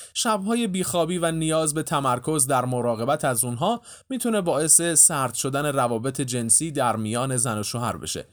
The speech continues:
مهم نیست که کودک رو به دنیا آوردید یا به فرزند خوندگی قبول کردید. شرایط نگهداری از اونها باعث ایجاد مشکل در رابطهٔ جنسی شما می‌شه. سعی کنید با همسر خودتون در مورد نگرانی‌ها و مشکلاتتون حرف بزنید.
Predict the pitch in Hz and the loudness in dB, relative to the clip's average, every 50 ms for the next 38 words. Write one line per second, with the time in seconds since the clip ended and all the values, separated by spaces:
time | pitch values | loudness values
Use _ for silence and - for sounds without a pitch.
0 | - - - - - - 262 269 269 254 247 220 - - - 175 - - 151 147 | -20 -20 -20 -14 -8 -2 -2 0 0 0 2 2 2 2 2 -2 -2 -2 -2 0
1 | 156 156 147 - - 147 139 143 139 131 139 135 135 131 139 139 131 123 120 123 | 0 0 -2 -2 -2 -2 -2 -2 -2 -2 -2 -2 -2 -2 0 0 0 0 0 -2
2 | 117 110 120 123 110 113 120 120 117 113 110 - - - - 220 214 - - 208 | -4 -2 -4 -6 -4 -2 0 0 2 0 0 -4 -10 -12 -6 -6 -4 -2 -2 0
3 | 175 160 151 165 151 147 143 - - 156 151 151 143 143 139 165 170 139 120 92 | 0 0 0 0 0 0 -2 -4 -4 -4 -4 -2 -2 -4 -4 -2 -2 0 0 0
4 | 92 95 - - 98 80 85 - - - - - _ - - - - - - - | -2 -4 -6 -4 -4 -4 -4 -6 -8 -12 -14 -16 _ -20 -20 -18 -12 -6 -2 0
5 | 220 208 220 226 233 226 - 214 196 185 160 170 160 160 - 165 165 170 185 170 | 0 2 2 0 0 0 0 0 -2 0 0 0 0 0 0 -2 -2 0 0 0
6 | 147 127 131 127 123 131 156 180 190 - - - - - 208 214 220 214 196 - | 0 0 -2 -4 -2 0 -2 -2 -2 -4 -10 -18 -10 -4 -2 2 2 4 6 6
7 | - 196 165 175 160 160 170 165 165 165 160 151 143 147 - - 175 175 175 165 | 4 4 2 -2 0 0 0 0 0 0 -2 -2 -2 -2 -2 -2 -2 -2 0 2
8 | 156 127 123 123 113 107 113 113 - 156 165 147 131 127 113 110 - - 151 147 | 2 2 2 0 0 0 -2 -2 -2 -2 -2 -2 -2 -4 -2 0 0 0 0 0
9 | - - 156 147 113 87 92 - - - - - - - - - - - - - | -2 -2 -2 -2 -4 -4 -4 -6 -6 -6 -8 -12 -16 -20 -20 -18 -6 2 2 2
10 | 277 262 247 - 247 240 233 196 202 185 170 170 165 160 151 - 175 180 175 - | 2 2 -2 -2 0 0 0 0 2 2 2 2 2 2 2 2 2 2 0 0
11 | 170 165 160 - - 160 160 156 151 139 135 127 131 131 135 135 143 147 143 143 | 0 -2 -2 -2 -2 -2 0 2 4 4 4 2 2 0 -2 -2 -2 -2 -2 -2
12 | 139 127 131 120 117 113 113 117 110 135 147 147 143 127 120 117 110 - - 117 | -2 0 0 0 0 0 -2 -2 -2 -2 0 0 0 0 0 -2 -4 -4 -4 -4
13 | 110 117 117 - 120 - 139 135 127 - - - _ - 160 170 170 165 127 - | -4 -4 -4 -4 -4 -4 -4 -6 -8 -8 -14 -20 _ -6 -2 0 0 0 0 -2
14 | - 104 98 98 95 | -4 -2 -2 -2 -2